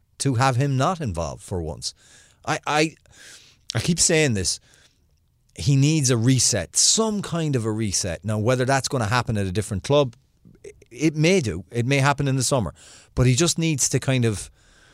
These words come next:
I don't know, within himself, the way he plays, unburden himself. How does he do that? I think tonight, coming off the bench in a game that was already won and being able to just relax, roll that one into the net and get on with things.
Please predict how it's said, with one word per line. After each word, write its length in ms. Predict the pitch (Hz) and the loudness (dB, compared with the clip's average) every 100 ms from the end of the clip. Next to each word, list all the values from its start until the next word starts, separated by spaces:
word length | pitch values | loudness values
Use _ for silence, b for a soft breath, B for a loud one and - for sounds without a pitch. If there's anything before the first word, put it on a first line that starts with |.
| b b | b b
I 60 | 135 | -2
don't 140 | 139 | 0
know, 260 | 139 104 90 _ _ _ _ _ _ _ _ _ _ _ _ - 151 | 2 0 -4 _ _ _ _ _ _ _ _ _ _ _ _ -4 2
within 340 | 143 139 202 | 4 6 4
himself, 500 | 190 - 170 165 - | 4 4 4 4 2
the 60 | 147 | 0
way 180 | 143 | 2
he 140 | 131 120 | 2 0
plays, 500 | - 127 117 110 - _ _ - | 2 2 4 0 -2 _ _ -2
unburden 600 | 143 147 127 131 123 101 | 2 4 4 4 4 0
himself. 480 | 80 85 - 73 - - | -6 -8 -8 -10 -12 -4
How 180 | 165 170 | 2 2
does 200 | 143 120 | 2 0
he 80 | |
do 200 | 104 101 90 | -2 -2 -4
that? 240 | 69 - | -6 -8
I 80 | - | -6
think 200 | 92 131 | -2 -2
tonight, 400 | - 98 131 123 - _ - | -2 0 0 0 -6 _ -10
coming 240 | - 151 | -2 0
off 160 | 131 123 | 0 0
the 80 | 104 | -2
bench 420 | 110 107 98 - B B | -2 -2 -2 -4 B B
in 80 | 117 | -2
a 60 | 104 | 0
game 240 | 120 120 | 2 0
that 80 | 104 | 0
was 120 | 107 | 2
already 440 | 123 143 123 104 95 | 4 4 4 0 -2
won 400 | 92 101 95 - | -2 -2 -2 -4
and 120 | 101 | -4
being 140 | 107 113 | -2 -2
able 200 | 110 104 | -2 -4
to 100 | 104 | -4
just 200 | 113 - | -4 -2
relax, 520 | 107 107 101 - - b b b b | -2 -2 -2 -6 -12 b b b b
roll 220 | 123 147 | 4 4
that 160 | 135 107 | 4 0
one 140 | 113 | -2
into 200 | 107 92 | -2 -4
the 100 | 87 | -4
net 200 | 95 95 - | -2 -2 -4
and 100 | 87 | -2
get 160 | 113 | 0
on 200 | 104 95 | 0 -2
with 100 | 87 | -4
things. 340 | - 82 76 | -8 -10 -8